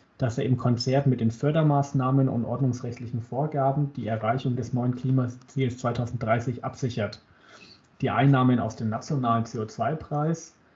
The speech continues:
sollen als Energiegeld pro Kopf an die Menschen zurückgehen. Worum geht's bei dem Energiegeld? Ähm, sie wollen die, äh, E-E-G-Umlage senken und ein Energiegeld einführen, das jeder Bürger erhält.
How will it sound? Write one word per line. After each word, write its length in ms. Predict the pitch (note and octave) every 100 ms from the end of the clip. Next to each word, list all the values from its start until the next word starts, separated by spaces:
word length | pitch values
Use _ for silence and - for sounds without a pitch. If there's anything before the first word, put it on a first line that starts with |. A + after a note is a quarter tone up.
| _ _
sollen 260 | - B2+ C3
als 200 | B2 -
Energiegeld 760 | C3 A#2 A#2+ E3 E3 D3+ D#3
pro 160 | - A#2+
Kopf 340 | - C3+ -
an 140 | B2+
die 80 | A#2+
Menschen 280 | A2+ A#2 A#2
zurückgehen. 720 | - A2 D3 - F3 F#3 A3 - - _ -
Worum 320 | B2 A#2 A#2+
geht's 180 | D3 -
bei 140 | D3+
dem 120 | D#3
Energiegeld? 800 | C#3+ C#3 C#3 D#3 D3+ D3+ D#3+ E3 - _ _ _ _ -
Ähm, 220 | B2+ B2+
sie 220 | B2 B2
wollen 280 | A#2+ B2+ C3
die, 320 | B2+ B2 A#2+
äh, 200 | A#2 A#2 - -
E-E-G-Umlage 1160 | C3 B2+ A#2 C3+ - E3+ D3 C3+ C#3+ C#3 C3
senken 720 | - C3 D#3 F3 F#3+ G3+ G#3+ - - _ _ _
und 120 | C3
ein 140 | B2 B2
Energiegeld 640 | B2+ A#2 D#3 E3 C#3+ C3
einführen, 340 | G#2+ C3+ - B2+
das 200 | A#2 -
jeder 180 | B2
Bürger 300 | A#2 C3 A#2+
erhält. 580 | - A2 A#2+ D3 G#3+ -